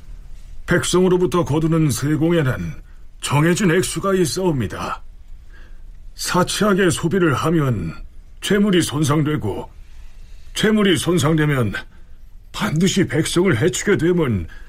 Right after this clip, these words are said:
필연한 이치이옵니다. 왕실의 종친과 대신이 사망하였을 경우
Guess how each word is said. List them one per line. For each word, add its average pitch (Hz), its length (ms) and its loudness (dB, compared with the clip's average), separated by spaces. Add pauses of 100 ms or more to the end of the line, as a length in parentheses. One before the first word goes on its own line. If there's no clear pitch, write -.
(320)
필연한 175 500 2
이치이옵니다. 185 1080 0 (1500)
왕실의 190 600 2
종친과 170 640 2
대신이 165 480 2
사망하였을 151 760 0
경우 131 480 -2